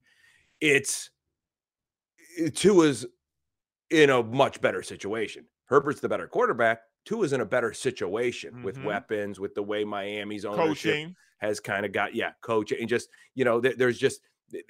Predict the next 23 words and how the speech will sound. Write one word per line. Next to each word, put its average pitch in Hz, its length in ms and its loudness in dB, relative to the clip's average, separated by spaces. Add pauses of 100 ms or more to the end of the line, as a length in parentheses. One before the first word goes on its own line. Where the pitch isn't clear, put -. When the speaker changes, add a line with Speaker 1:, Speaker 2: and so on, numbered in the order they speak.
(120)
Speaker 1:
th-, 117 160 -16
they're 127 100 2
just 131 200 -4
kinda 120 180 -2
running 117 380 2
things 117 280 -2
better 123 340 2
for 123 340 -2
him. 120 260 0
They've 101 180 -4
got, 104 140 -6
they've, 104 260 -4
they 101 120 -4
got 117 220 0
him 117 100 -2
the 113 80 -2
guys. 117 480 0 (320)
And 165 240 2 (420)
I 214 60 6
always 311 240 2
thought 220 300 4
that 170 180 0 (460)
Tua 147 600 0